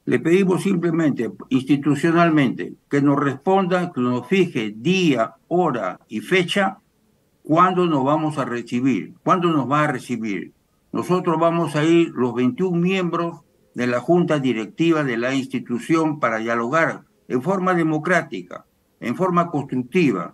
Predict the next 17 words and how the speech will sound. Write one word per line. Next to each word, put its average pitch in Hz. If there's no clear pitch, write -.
Nosotros 160
queremos 160
decirle 165
y 120
ya 143
le 127
vamos 156
a 139
dar 156
a 151
conocer 139
todas 196
las 147
fallas 165
que 165
hemos 156
encontrado 147